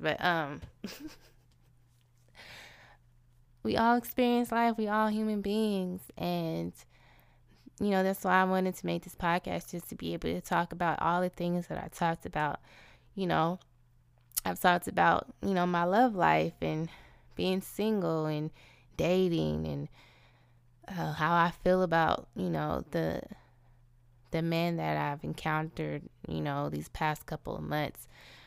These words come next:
I talked about my experience as a mother and talked about my experience, you know, trying to have more kids and having, you know, complications with that. I've talked about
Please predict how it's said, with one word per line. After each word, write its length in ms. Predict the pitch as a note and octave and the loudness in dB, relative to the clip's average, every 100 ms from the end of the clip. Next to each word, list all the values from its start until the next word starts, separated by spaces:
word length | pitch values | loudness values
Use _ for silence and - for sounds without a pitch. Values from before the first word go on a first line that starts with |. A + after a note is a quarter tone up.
| - | -16
I 60 | - | -8
talked 280 | - E3+ F#3 | 0 0 2
about 200 | F3 F3 | 2 2
my 100 | E3+ | 0
experience 680 | - - F#3 F#3+ F#3+ F#3+ | -2 -2 2 2 0 -2
as 240 | E3+ F3+ F3+ | -8 -6 -4
a 40 | |
mother 420 | F#3+ G#3+ A#3 G3+ | 2 6 6 4
and 380 | E3+ D3+ D3 D3+ - - - - - | 0 0 -4 -6 -12 -20 -20 -20 -6
talked 220 | - F3+ | -2 0
about 180 | F3 F3+ | 0 0
my 120 | E3+ | 0
experience, 640 | F3 - F#3 F3 F3 E3+ - | -4 -4 -2 0 0 -4 -6
you 100 | F#3 | -2
know, 200 | E3+ E3 | 0 -2
trying 360 | - F3 F#3+ F#3+ | 0 0 2 0
to 80 | |
have 180 | F3+ F3 | 0 0
more 200 | F3+ E3+ | 0 -2
kids 580 | - - B3 B3 G#3 G3 | -4 2 4 6 4 2
and 200 | E3+ E3+ | -2 -2
having, 500 | - E3+ E3+ E3+ E3+ | -2 -2 0 -2 -4
you 120 | - F3+ | -4 -2
know, 120 | E3+ | -2
complications 800 | - D#3+ E3 - A#3 A#3 F#3 F3+ | 0 0 0 2 2 4 -2 0
with 200 | E3+ - | -2 0
that. 260 | D3 D3 | 0 0
I've 100 | G3 | -2
talked 300 | - C4+ C#4 | 2 2 2
about 320 | A3+ G3+ E3+ | 2 6 6